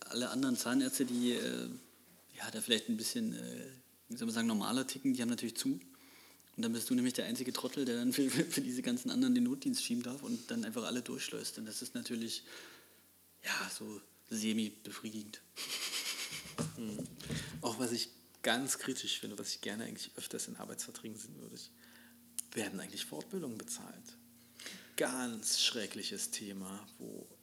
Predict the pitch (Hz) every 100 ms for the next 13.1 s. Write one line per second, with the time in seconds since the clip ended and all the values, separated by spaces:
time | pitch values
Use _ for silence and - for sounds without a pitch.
0 | - - 127 110 107 - 95 - - -
1 | 95 98 104 104 - 101 101 104 104 98
2 | 101 - - - - 123 147 - 123 -
3 | 131 127 127 - - - - - - -
4 | - - - - - - - - - -
5 | - - - - 123 - - 110 104 107
6 | 127 147 170 120 113 117 127 - 113 110
7 | 117 - - 117 113 117 107 95 98 151
8 | - - - - - 104 - - 107 117
9 | 101 101 - 101 - 135 123 110 104 98
10 | - - - 98 98 107 104 - - -
11 | 120 107 104 95 - 104 110 110 - -
12 | - - 190 - 123 165 285 277 233 -
13 | 214